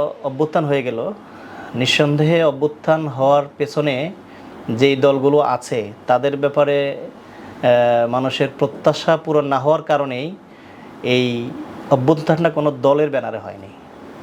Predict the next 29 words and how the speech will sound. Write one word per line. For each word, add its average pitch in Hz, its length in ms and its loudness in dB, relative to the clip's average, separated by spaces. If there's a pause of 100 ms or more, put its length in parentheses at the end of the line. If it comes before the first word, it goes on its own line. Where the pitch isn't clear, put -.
এটা 127 140 0
সাধারণ 147 360 2
প্ল্যাটফর্ম 135 420 0
থেকে 110 200 -4
হয়েছে। 98 320 -8 (760)
দলগুলো 147 540 4
পনেরো 147 240 2
বছর 143 200 -2
ধরে 185 160 -2
কাজ 185 200 2
করেছে, 147 380 -2
সবারই 139 340 0
এখানে 165 180 0
অবদান 147 260 2
আছে, 135 240 -8 (180)
কিন্তু 135 200 -4
একক 139 480 2
কোনো 185 180 -4
দল 135 280 2 (880)
কোনোভাবে 151 420 2
যেহেতু 147 440 2 (460)
সবাইকে 139 400 2
সংগঠিত 135 460 -2
করে 147 260 2
সেই 135 220 -4 (100)
পর্যায়ে 127 540 2
যাইতে 123 260 0
পারে 117 240 2
নাই 107 200 -8